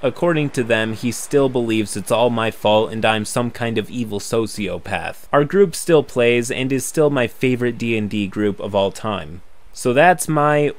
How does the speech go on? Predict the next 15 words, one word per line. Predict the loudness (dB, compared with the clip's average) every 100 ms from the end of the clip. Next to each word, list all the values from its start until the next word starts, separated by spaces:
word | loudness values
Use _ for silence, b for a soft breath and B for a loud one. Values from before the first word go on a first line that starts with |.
| -4
"we | -2 2
had | 2
a | 2
cheater | -2 0 2 2
in | 2
our | 0
group" | 0 0 0 -2
game. | -4 -4 -12 -14 -18 -18 -14 -4
And | 6
hey, | 6 6 2 -8 -16 0
Charlie, | 6 6 6 0 -4 -2
if | -2 0
you're | 2
reading | 4 2 2
this, | 2 0 -4